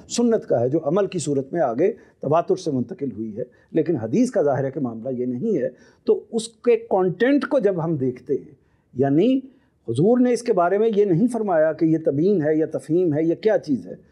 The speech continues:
लेकिन उसका कंटेंट अपने वजूद से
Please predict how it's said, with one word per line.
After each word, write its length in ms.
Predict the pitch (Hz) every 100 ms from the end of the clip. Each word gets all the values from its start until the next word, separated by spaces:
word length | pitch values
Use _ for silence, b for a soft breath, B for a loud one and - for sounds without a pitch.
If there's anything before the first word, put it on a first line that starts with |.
| b b
लेकिन 300 | 123 147 151
उसका 340 | 214 214 - 233
कंटेंट 720 | - - 196 202 220 247 247
अपने 400 | - 175 220 226
वजूद 480 | 165 127 180 262 254
से 320 | - 151